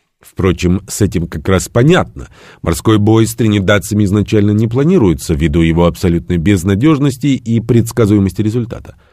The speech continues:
А во-вторых, состав новоявленных «солдат», в кавычках — это что-то невообразимое. Некоторых, говорят, прямо из рук палача забирали, когда он уже накинул веревку на шею этим мерзавцам. Что же все это значит?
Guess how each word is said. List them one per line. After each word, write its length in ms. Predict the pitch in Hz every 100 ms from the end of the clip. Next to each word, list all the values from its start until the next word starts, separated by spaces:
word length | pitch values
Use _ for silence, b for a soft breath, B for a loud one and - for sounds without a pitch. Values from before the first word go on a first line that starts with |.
| b b b
А 120 | 80
во-вторых, 400 | 90 92 101 80 b b -
состав 640 | 90 90 - 127 98 -
новоявленных 600 | 82 92 95 76 78 73
«солдат», 680 | - 101 92 90 90 80 -
в 60 | -
кавычках — 540 | - - - - 113
это 180 | 110 147
что-то 300 | - 165 160
невообразимое. 720 | 160 160 160 170 156 - - - _ 87
Некоторых, 560 | 90 107 113 151 151
говорят, 320 | 160 180 180
прямо 300 | 127 120 156
из 100 | 160
рук 180 | 127 156
палача 400 | 170 185 175 113
забирали, 420 | 95 123 160 104
когда 300 | 85 92 98
он 100 | 95
уже 200 | 95 98
накинул 420 | 104 101 104 101 98
веревку 380 | 113 101 -
на 160 | 95 98
шею 320 | - 95 73
этим 260 | 67 60 71
мерзавцам. 640 | 87 78 78 73 - - - _ _ _ - _
Что 500 | - - - - 113
же 220 | 143 131 147
все 300 | - 160 156
это 200 | 143 135
значит? 640 | 117 110 107 80 -